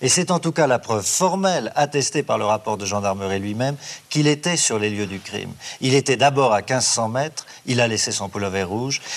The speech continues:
et il était sur les lieux du crime lui-même, puisque le chien policier a refait le trajet, a refait ses quinze cents mètres.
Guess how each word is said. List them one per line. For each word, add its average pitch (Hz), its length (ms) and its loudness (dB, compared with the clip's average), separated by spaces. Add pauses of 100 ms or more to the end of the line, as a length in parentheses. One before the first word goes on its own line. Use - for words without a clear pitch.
(180)
et 151 320 2
il 151 160 4
était 123 560 2
sur 160 300 2
les 131 100 2
lieux 120 180 -2
du 107 120 -4
crime 107 240 -4
lui-même, 110 380 -2
puisque - 240 -4
le 107 120 -2
chien 123 220 -2
policier 107 440 -4
a 110 120 2
refait 120 400 -2
le 101 100 -2
trajet, 95 440 -6 (320)
a 123 160 4
refait 107 280 -2
ses 104 180 -2
quinze 98 220 -2
cents - 220 -4
mètres. 92 320 -12